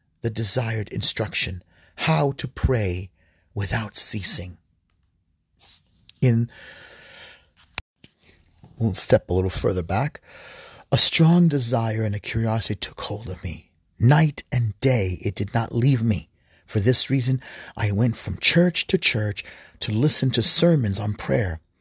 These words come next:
And though I have heard very many of them, I did not receive the desired instructions, how to pray without ceasing.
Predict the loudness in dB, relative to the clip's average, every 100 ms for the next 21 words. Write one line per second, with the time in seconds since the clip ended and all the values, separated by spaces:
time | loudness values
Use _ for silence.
0 | _ _ 0 4 4 6 4 2 -2 0
1 | 2 2 4 4 6 6 6 4 2 2
2 | -2 -4 _ _ _ -10 -6 -2 0 0
3 | 0 2 4 4 4 2 0 -2 0 0
4 | 0 0 0 0 2 0 -2 -6 -4 -6
5 | -8 -20 -20 _ _ -8 0 4 4 4
6 | -2 -6 -2 -2 -2 -2 -2 2 2 4
7 | 4 2 2 -6